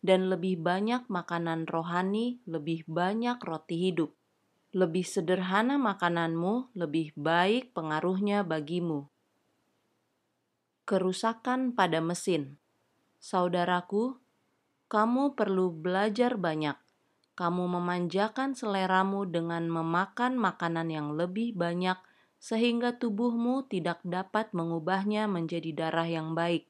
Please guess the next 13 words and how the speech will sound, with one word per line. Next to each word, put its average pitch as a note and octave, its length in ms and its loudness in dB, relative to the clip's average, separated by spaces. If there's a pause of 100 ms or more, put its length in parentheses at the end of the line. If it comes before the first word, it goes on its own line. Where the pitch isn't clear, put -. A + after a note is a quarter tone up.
(840)
Tidak F#3 320 2
bertarak F#3 560 0
dalam D#3+ 320 0
hal A3+ 400 -2
kuantitas E3+ 720 -4
makanan F3 720 -2
itu D#3+ 240 -6
berarti D3+ 560 -4
dosa, F#3+ 560 -2 (320)
meskipun B3 720 -4
kualitasnya F3 720 0
sangat A#3+ 560 -2
baik. D3+ 400 0